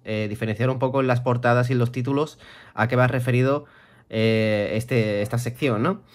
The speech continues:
Así que bueno, eh, en el caso del Mi nueve T os voy a traer un nuevo mod, serán vídeos bastante más pequeños que, que el resto, el cual vais a poder tener en la pantalla de Always on Display, en la pantalla ambiente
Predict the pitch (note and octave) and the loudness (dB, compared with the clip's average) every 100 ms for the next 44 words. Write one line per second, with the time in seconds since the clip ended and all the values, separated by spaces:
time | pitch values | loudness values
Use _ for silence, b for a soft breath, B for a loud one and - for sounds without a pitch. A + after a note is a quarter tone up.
0 | B B B D3+ E3 E3 E3 A#2+ - B2 | B B B -2 2 4 4 4 2 2
1 | A#2+ A#2 A#2 B2 B2+ E3 F#3 F3 E3 E3 | 4 6 4 4 2 2 2 2 2 2
2 | D#3 F3 E3+ D#3+ D3+ C#3+ D3+ - D3 D3+ | 2 2 0 0 2 2 2 0 0 2
3 | C3 A#2 D#3 A3 - - A#2+ B2+ A#2 B2+ | 2 2 2 0 -2 -16 -6 0 2 4
4 | C3 B2+ B2+ B2 B2 A#2 A#2+ A#2 A2+ A#2 | 2 2 2 0 -2 0 0 0 0 -2
5 | A#2 A#2+ A#2+ A2 - A2+ G#2 G2 G2 A2 | -2 0 2 0 -2 -2 0 -4 -2 -2
6 | A2 C#3+ D#3 G3 A3+ - B B B B | 0 -2 0 -2 -2 -6 B B B B
7 | B E3 F3 F#3 F#3 F#3+ D#3+ E3+ F3 E3+ | B 2 4 4 6 6 2 0 0 0
8 | E3 C#3+ D3 D3+ D3+ - B2+ B2 A#2 B2 | -2 0 0 0 -2 -2 0 2 0 0
9 | C3+ C3+ B2 B2+ C#3 C3+ A#2+ A#2 A2 - | 0 -2 -2 0 0 2 0 0 -4 -2
10 | D3+ F3+ G3 A#2 G#2 G2 A#2+ B2 C3+ C#3+ | 0 2 0 -2 -2 -2 0 2 2 2
11 | D#3+ F3 | 0 0